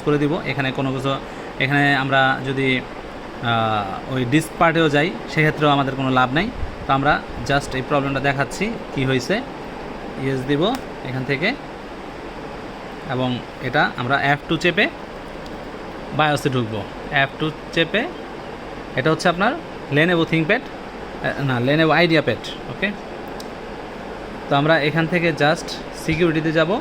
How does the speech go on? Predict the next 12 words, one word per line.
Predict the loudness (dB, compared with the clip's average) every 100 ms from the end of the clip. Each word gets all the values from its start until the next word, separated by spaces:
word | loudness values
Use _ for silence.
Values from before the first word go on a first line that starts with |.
| -4 -10 -10 -10 -8
সিকিউরিটিতে | -2 0 2 0 0 -2 -2 -8 -10 -2
গিয়ে | 4 4 4 0 -10 -12 -12 -10 0
দেখব | 0 2 2
যে | 4 2
এখানে | 2 2
আমাদের, | 2 2 4 2 0 -10 -12 -12 -12 -12 -12 -10 -10 -8 0
বা | 0
বুট | 2 2 2
অপশনে | 0 0 0
গিয়ে | 4 4 4 0 -6 -10 -12 -12 -10 -10 -10 -10 -8 -2
ইউএসবি, | 2 2 2 0 0 0 -4 -10 -12 -12 -10 -10 -10 -10 -12 -10 -10 -8 -6 -8 -10 -10 -10 -10 -8 -8 -6
ওকে। | -2 -2